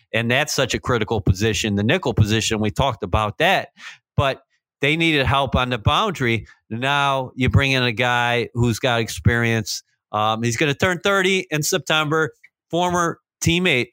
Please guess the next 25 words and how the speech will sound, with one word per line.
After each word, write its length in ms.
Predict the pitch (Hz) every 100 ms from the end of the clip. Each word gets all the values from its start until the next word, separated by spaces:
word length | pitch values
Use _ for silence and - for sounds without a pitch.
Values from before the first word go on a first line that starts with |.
| -
of 260 | 117 110
Nate 320 | 107 120 135 107
Hairston, 560 | 127 202 220 - 101
actually, 720 | - 117 110 - 113 110 110 - - - _ _
in 220 | 135 131
Indianapolis. 1000 | 127 127 127 120 117 117 117 131 120 - - - - -
And 400 | 123 127 123 117 - _
listen, 300 | 180 185 156
if 140 | 139 117
they 100 | 202
were 140 | 190
going 320 | 156 175 170
out 240 | 156 156 135
and 80 | 123
playing 300 | 160 156 139
tomorrow 600 | 131 143 143 123 123 -
and 180 | 127 123
they're 120 | 120
not, 380 | 139 160 123 127 - _ _ _ _ -
maybe 800 | 131 139 151 143 143 135 135 -
your 220 | 120 131
two 240 | - 151
corners 560 | 113 143 151 143 127 127
are 180 | 120 120
a 400 | 117 110 98